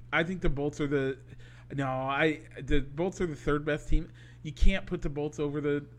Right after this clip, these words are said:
over the Broncos with a, with Russell Wilson as their quarterback. It's, I don't think it happens. It's gonna be a great year. Okay, Rich, anything else in, <coughs> so you have a couple other notes in here. Let's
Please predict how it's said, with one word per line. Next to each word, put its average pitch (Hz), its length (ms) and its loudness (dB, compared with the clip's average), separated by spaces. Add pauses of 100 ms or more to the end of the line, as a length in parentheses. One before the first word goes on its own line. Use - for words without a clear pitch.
(120)
over 143 160 -6
the 143 80 -4
Broncos 135 560 -4
with 135 200 -4
a, 127 180 -2 (200)
with 131 240 -6 (880)
Russell 117 440 -6
Wilson 123 480 -6
as 110 280 -10
their 123 140 -4
quarterback. 120 440 -8
It's, 104 200 -8
I 104 140 -4
don't 127 180 -6
think 123 140 -10
it 120 100 -10
happens. 117 440 -10
It's 113 180 -10
gonna 123 180 -6
be 123 140 -6
a 120 40 -6
great 113 260 -8
year. 107 200 -10 (380)
Okay, 165 320 0 (220)
Rich, 175 300 2
anything 208 400 0
else 165 360 -4
in, 165 300 -2 (840)
<coughs> 240 60 2 (800)
so 170 340 2 (360)
you 160 160 -2
have 202 260 0
a 233 40 -4
couple 202 340 0
other 165 180 0
notes 151 300 -4
in 143 60 -6
here. 143 280 -6
Let's 196 240 -2